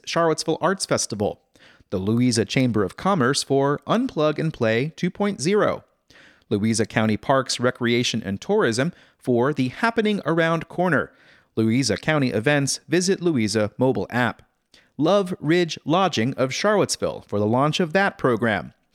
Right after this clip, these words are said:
Nelson County for the Nelson County Dark Skies Trail and the Nelson Winter Market, Orange County for the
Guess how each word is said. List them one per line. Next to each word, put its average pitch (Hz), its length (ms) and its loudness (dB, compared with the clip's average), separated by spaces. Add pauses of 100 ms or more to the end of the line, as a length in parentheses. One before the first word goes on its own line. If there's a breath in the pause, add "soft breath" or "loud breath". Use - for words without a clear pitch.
(340 soft breath)
Nelson 113 400 0
County 180 480 0
for 107 200 -2
the 135 80 -2
Nelson 214 400 0
County 117 360 -2
Dark 113 300 0
Skies 185 380 0
Trail 113 400 0
and 214 240 0
the 170 60 2
Nelson 127 420 2
Winter 104 300 -2
Market, 113 440 0 (580 soft breath)
Orange 131 380 2
County 123 380 0
for 107 200 -2
the 101 160 -4